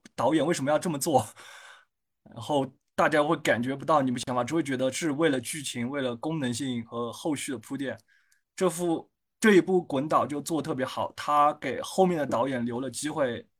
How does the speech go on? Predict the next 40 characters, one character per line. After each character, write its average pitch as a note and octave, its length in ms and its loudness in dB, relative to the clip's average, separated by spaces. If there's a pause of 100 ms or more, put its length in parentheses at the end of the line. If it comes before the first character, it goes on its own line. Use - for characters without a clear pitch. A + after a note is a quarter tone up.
(420)
后 - 180 0
面 E3 160 0
的 - 0 -
导 C3 180 2
演 B2 220 -2
他 D3 280 0
们 C3+ 120 -4
要 C#3 120 -2
用 C#3+ 120 -4
他 D3 200 -2
们 C#3 100 -4
新 F3 180 -2
的 E3 80 -2
风 D#3 200 -6
格 B2+ 160 -4
去 - 180 -8
拍 C3+ 220 -6
新 D#3 280 -6
的 C3 280 -4 (140)
《银 B2+ 220 -8
河 C3 120 -6
护 C#3+ 140 -8
卫 C#3 100 -2
队》 C3+ 240 -6
的 A2 80 -6
话， A#2+ 280 0 (840)
也 B2 220 0
会 D3 240 2
有 B2 140 0
更 D3+ 180 -2
多 D3 160 -2
的 C3 80 -2
选 A#2+ 240 -6
择 A2+ 120 -6
和 A#2 100 -6
机 A#2+ 160 -8
会， C#3 240 -2
我 A2 140 -6
觉 A#2 160 -10
得 B2 280 -8